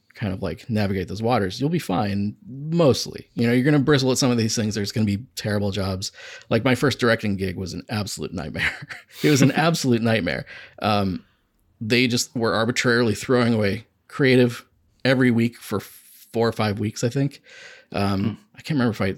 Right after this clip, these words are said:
Speaker 1: spoke about this on the podcast, but we called it Fuck Us Fridays. And it was just,
Speaker 2: <laughs>
Speaker 1: it was torture. Um, but I, I felt like I paid all my dues in one job almost. You know, I,
Speaker 2: Hmm.
Speaker 1: I learned how to, like,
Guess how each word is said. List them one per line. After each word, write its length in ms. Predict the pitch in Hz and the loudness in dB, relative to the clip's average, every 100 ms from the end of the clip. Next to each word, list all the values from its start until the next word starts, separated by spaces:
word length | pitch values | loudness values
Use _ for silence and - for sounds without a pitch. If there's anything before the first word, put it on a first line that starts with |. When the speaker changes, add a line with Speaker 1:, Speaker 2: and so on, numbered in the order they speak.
| - | -8
Speaker 1:
spoke 320 | - - 107 | -6 -4 -2
about 160 | 98 85 | -2 -4
this 140 | 90 | -6
on 80 | 87 | -6
the 40 | |
podcast, 320 | 87 92 95 - | -6 -6 -6 -8
but 40 | - | -8
we 100 | 101 | -6
called 240 | 117 101 | -2 -2
it 180 | 98 - | -4 -8
Fuck 240 | - 110 98 | -8 -6 -4
Us 140 | 107 | -4
Fridays. 580 | - 101 101 95 98 - - - - - - 160 | -2 -2 -2 -4 -6 -10 -14 -20 -20 -20 -8 0
And 200 | 113 107 | 0 4
it 20 | |
was 140 | 185 - | 2 2
just, 240 | 104 - - - - _ - - | -2 0 -6 -8 -20 _ -12 -8
Speaker 2:
<laughs> 680 | - - _ _ _ _ _ | -10 -10 _ _ _ _ _
Speaker 1:
it 140 | 135 | -2
was 400 | 101 113 - - - - | 0 0 -2 -8 -18 -4
torture. 480 | - 240 - - - _ _ _ _ _ _ _ _ | 0 0 0 -8 -12 _ _ _ _ _ _ _ _
Um, 340 | 113 110 107 104 - _ _ _ | -2 2 0 -2 -8 _ _ _
but 160 | 151 143 | 2 4
I, 160 | 151 151 | 6 4
I 40 | |
felt 200 | 160 156 | 4 2
like 100 | 123 | 4
I 40 | 120 | 2
paid 220 | - 127 | 4 4
all 120 | 120 | 6
my 140 | 127 107 | 4 4
dues 260 | 120 131 | 4 4
in 140 | 113 104 | 4 2
one 320 | 107 104 - _ - | 0 -2 -6 _ -10
job 340 | - 104 113 98 | -2 2 2 2
almost. 480 | 80 78 - - - - - - - | -2 -4 -4 -8 -14 -20 -20 -20 0
You 80 | 107 | 2
know, 60 | |
I, 80 | 101 | 2
Speaker 2:
Hmm. 60 | 98 | 0
Speaker 1:
I 80 | 107 | -2
learned 320 | 101 107 104 | 0 0 -2
how 160 | - 104 | -2 -4
to, 100 | 98 | -2
like, 420 | 95 98 - | -4 -8 -14